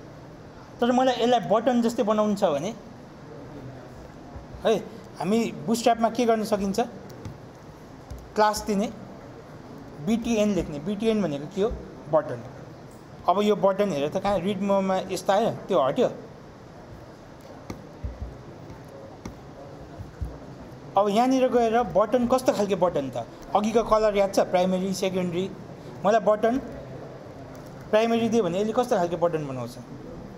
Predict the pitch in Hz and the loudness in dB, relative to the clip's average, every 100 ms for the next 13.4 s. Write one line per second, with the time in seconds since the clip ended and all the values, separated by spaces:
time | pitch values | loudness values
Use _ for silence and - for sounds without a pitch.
0 | - - - 151 202 175 170 160 156 143 | -16 -16 -10 0 2 4 4 2 0 0
1 | 127 123 120 117 113 - - - - - | 0 -4 -6 -6 -8 -12 -16 -16 -16 -18
2 | - - - - - - - - 147 170 | -18 -18 -18 -18 -18 -18 -18 -10 -6 0
3 | 190 208 214 202 214 185 - 190 156 208 | 2 2 2 2 0 -2 -2 -2 0 2
4 | 208 208 214 190 202 170 143 117 110 - | 2 2 2 4 2 0 -2 -6 -8 -14
5 | - - - - - - 196 226 190 240 | -16 -16 -16 -16 -14 0 4 4 4 4
6 | 254 240 233 233 220 220 220 220 196 156 | 4 4 4 4 4 4 4 4 4 0
7 | 233 - - - - - - - - - | -2 -6 -14 -14 -14 -14 -14 -14 -14 -14
8 | - - 156 185 214 214 165 214 202 196 | -14 -4 0 2 2 0 2 4 4 2
9 | 185 175 170 175 143 120 127 180 185 165 | 2 2 2 2 0 -2 2 4 4 2
10 | 147 143 143 139 131 127 117 113 - - | 2 0 -4 -4 -6 -6 -8 -8 -16 -18
11 | - - - - - 202 226 - 190 220 | -18 -16 -16 -10 0 4 4 4 2 4
12 | 240 190 143 - 185 214 233 214 214 208 | 4 4 2 0 2 2 4 4 2 2
13 | 214 180 151 254 | 2 2 0 -4